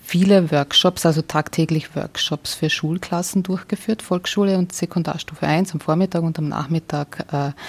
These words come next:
ein offenes, äh, Betreuungsprogramm für Kinder gefahren. Also ifa Campus ist generell, kann man sagen, schon ein, äh, eine ziemliche, äh, tolle Erfolgsgeschichte auch, hat,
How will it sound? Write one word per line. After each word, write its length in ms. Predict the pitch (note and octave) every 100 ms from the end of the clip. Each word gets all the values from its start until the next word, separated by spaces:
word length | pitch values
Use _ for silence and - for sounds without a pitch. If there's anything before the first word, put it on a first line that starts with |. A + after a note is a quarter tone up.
| - -
ein 120 | D3
offenes, 720 | D3 D3 - D#3 D3+ D3 - -
äh, 200 | D3 D3
Betreuungsprogramm 960 | D3+ - C#3+ C#3+ - C#3+ - C#3+ D3 B2+
für 160 | - -
Kinder 520 | - D#3+ D3 D3 C#3+ - - -
gefahren. 520 | D3+ - C3+ D3+ D#3 - - - - - - - _
Also 180 | F3 D#3+
ifa 240 | E3 E3 F#3
Campus 440 | - C#3+ C#3+ E3
ist 160 | E3 -
generell, 460 | D3 D3 D#3+ D#3 D#3
kann 180 | D#3
man 80 | D#3
sagen, 240 | - D3+ D3
schon 220 | D3+ D3
ein, 240 | D3 D3 - - - -
äh, 40 |
eine 380 | D3 D3 D3+ D3+
ziemliche, 460 | - E3 D#3 D#3+ D#3 -
äh, 80 | -
tolle 280 | D#3 D3+ -
Erfolgsgeschichte 960 | - D3 D3+ - E3+ - D#3+ - E3+
auch, 260 | D#3 F3 -
hat, 240 | - -